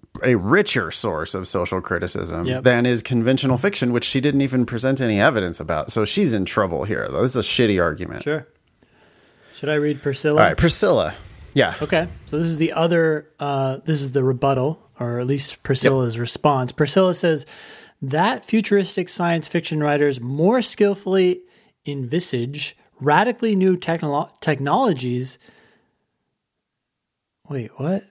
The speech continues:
Speaker 2: More skillfully
Speaker 1: Yeah.
Speaker 2: envisage radically new technologies than new social arrangements shows how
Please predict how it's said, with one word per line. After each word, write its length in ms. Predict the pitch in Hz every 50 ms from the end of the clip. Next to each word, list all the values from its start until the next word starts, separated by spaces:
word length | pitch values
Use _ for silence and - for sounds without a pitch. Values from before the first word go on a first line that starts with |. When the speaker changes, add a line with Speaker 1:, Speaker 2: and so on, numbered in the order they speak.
| _ _ _ _ _ _ _ _ -
Speaker 2:
More 280 | - 131 151 180 220 214
skillfully 540 | - - - 202 196 190 - - 185 185
Speaker 1:
Yeah. 240 | - 92 95 95 92 90
Speaker 2:
envisage 460 | - 170 170 - 151 143 131 - -
radically 680 | 117 113 127 135 147 180 214 240 233 - - 233 214
new 240 | 180 165 160 170 170
technologies 840 | 170 - 160 143 139 139 143 156 170 170 156 131 135 131 127 123 - -
than 520 | - 131 120 139 151 170 196 220 214 190 175
new 180 | 180 190 185 170
social 520 | - - 175 160 160 151 - - 147 - -
arrangements 800 | 135 135 143 156 196 214 185 143 131 123 120 123 123 - - - - - - - _ _
shows 880 | - - - - - - 196 208 233 240 262 262 269 262 220 - - - - - -
how 720 | - 170 165 165 170 170 165 165 165 165 165 160 165 -